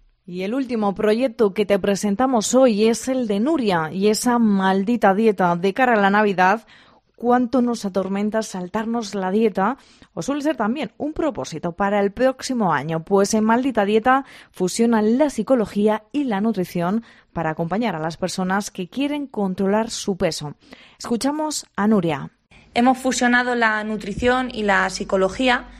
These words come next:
Speaker 2: para ofrecer un servicio mucho más completo. Nuestro objetivo es acompañar a personas que sufren una lucha interna, porque quieren controlar lo que comen,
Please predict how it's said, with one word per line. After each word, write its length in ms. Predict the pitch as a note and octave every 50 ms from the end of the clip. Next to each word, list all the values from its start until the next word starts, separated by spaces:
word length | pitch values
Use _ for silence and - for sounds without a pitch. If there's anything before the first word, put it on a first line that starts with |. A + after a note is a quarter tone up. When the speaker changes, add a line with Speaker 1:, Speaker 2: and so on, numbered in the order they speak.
| - - - - - - -
Speaker 2:
para 360 | G#3+ G3+ G3 G3 F#3+ G3 F#3+
ofrecer 440 | F#3 F#3+ - F#3+ F3+ - G#3 G3 G#3
un 80 | A3
servicio 600 | G#3 - G#3+ F#3 G3+ A3 G#3+ G#3+ - A3 G#3+ G#3+
mucho 280 | G#3+ G#3 G#3 G#3 - G3+
más 140 | G3+ F#3+ F#3+
completo. 580 | - G3 F3+ F3+ F#3 F#3+ F#3 F3+ F3+ F3+ E3 - - _ _ - - _ _ _ -
Nuestro 340 | G#3+ A3 G#3+ G#3+ - G#3+ G#3+
objetivo 720 | G#3 - G#3+ F#3+ A3 C4 C4 C4 B3+ D4+ F4 - - -
es 420 | - G#3+ G#3+ G#3+ G#3 G#3 G#3 G3+ G#3
acompañar 480 | G#3 - G3+ F#3 G3 F#3+ F#3+ G3+ G#3
a 80 | G#3 G#3
personas 680 | G#3 G3+ G3+ - - B3+ C4 B3+ A#3+ C4 F4 - - - - - - - - -
que 120 | - A3
sufren 440 | G#3+ - A3 G#3+ - - A3 A3+ A3+
una 160 | A3 G#3+ G#3
lucha 280 | G3+ G3 F#3+ G3 - G3
interna, 480 | F#3+ F3+ F#3 G3 F#3 E3+ F3 D#3 D#3+ - - - - - - - - -
porque 340 | G#3 G3+ G3 - G3+ F#3
quieren 440 | - - G#3+ G#3 A3 A3 A3 A3+ A3
controlar 440 | A3 G#3+ G#3 G3+ - G3 G3 G3 G3
lo 140 | G#3 G3 G3
que 100 | G#3 F#3+
comen, 400 | - A#3+ A#3+ A#3 A#3 C#4+ F4+